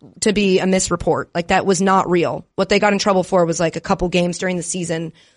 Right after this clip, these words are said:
filming from un-, uh,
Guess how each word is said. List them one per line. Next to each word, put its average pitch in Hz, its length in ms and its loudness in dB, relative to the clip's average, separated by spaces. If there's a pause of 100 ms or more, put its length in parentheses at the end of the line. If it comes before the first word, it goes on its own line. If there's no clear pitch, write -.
(160)
filming 233 420 2
from 190 440 0 (440)
un-, 214 440 2 (280)
uh, 180 380 0